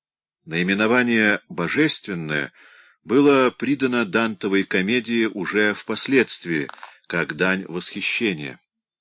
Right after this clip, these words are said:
Так снизу возвращается нырявший, который якорь выпростать помог, в камнях иль в чем-нибудь другом застрявший,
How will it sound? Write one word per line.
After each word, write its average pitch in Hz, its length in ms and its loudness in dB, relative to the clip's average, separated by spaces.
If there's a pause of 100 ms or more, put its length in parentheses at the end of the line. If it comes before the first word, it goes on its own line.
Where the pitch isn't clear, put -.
(2500)
Так 135 260 2
снизу 147 960 4
возвращается 110 1300 0
нырявший, 113 880 2 (880)
который 110 480 6
якорь 113 680 4
выпростать 101 800 -2
помог, 95 580 -2 (320)
в - 180 -20
камнях 104 840 0 (240)
иль 104 220 0
в - 100 -10
чем-нибудь 113 760 0
другом 92 460 0
застрявший, 87 1000 -4